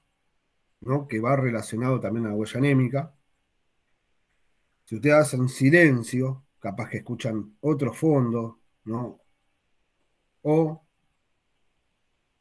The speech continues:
ca-, qué sé yo, por el estado de ánimo de cada uno, ustedes pueden poner un tema más cebado, un tema más lento, un tema más, eh, más amenos, eh, un tema triste,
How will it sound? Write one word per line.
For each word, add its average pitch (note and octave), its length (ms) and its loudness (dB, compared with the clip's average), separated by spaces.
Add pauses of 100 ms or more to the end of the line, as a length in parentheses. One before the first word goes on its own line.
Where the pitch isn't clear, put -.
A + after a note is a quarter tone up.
(240)
ca-, B2 260 -8
qué D3 120 -2
sé D3+ 100 -4
yo, C3 260 -4
por A2+ 180 -6
el A#2 100 -2
estado D#3+ 320 0
de D3+ 80 2
ánimo D3 300 4
de A#2+ 60 -2
cada C#3+ 220 0
uno, D3 380 2
ustedes C3 400 -2
pueden C3+ 260 0
poner B2 180 -4
un A#2+ 160 -4
tema B2+ 240 0
más C3+ 220 -4
cebado, D3 380 0
un B2+ 160 0
tema B2 260 -2
más A#2 180 -4
lento, C#3+ 480 0
un A#2 220 -2
tema A#2 260 -6
más, A#2 420 -8 (840)
eh, G#2+ 560 0
más C3+ 240 0
amenos, D3+ 880 2
eh, A2 420 -2 (200)
un C3+ 220 2
tema C#3 280 2
triste, D3 640 0